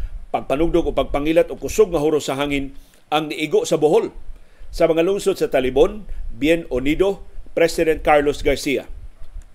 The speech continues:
Ug lain pagyong thunderstorm advisory giluwatan ala una siyete ganinang hapon. Kusog sab nga uwan, pagpanugdog o pagpangilat og huros sa hangin ang niigo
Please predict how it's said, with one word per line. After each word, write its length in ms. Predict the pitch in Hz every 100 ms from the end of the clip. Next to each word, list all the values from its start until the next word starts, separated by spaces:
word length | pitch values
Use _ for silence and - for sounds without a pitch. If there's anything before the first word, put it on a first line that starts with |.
| - - - - - - - - - - -
Ug 220 | 185 156 147
lain 320 | 233 240 202
pagyong 380 | 175 147 151 139
thunderstorm 580 | 165 151 143 - 151
advisory 480 | 131 123 135 - 151
giluwatan 400 | 131 135 147 151
ala 160 | 131 135 180
una 240 | 190 170
siyete 480 | - 190 190 123 - - - - - -
ganinang 400 | 123 139 139 131
hapon. 400 | 139 151 202 208 - - -
Kusog 320 | 139 - 196 -
sab 180 | 170
nga 140 | 165 151
uwan, 240 | 170 185
pagpanugdog 540 | 156 - 151 160 165 143
o 20 |
pagpangilat 480 | 147 135 147 160 156
og 80 | 139
huros 240 | 143 160 151
sa 100 | 151
hangin 240 | 170 -
ang 160 | 143 143
niigo 400 | 139 143 214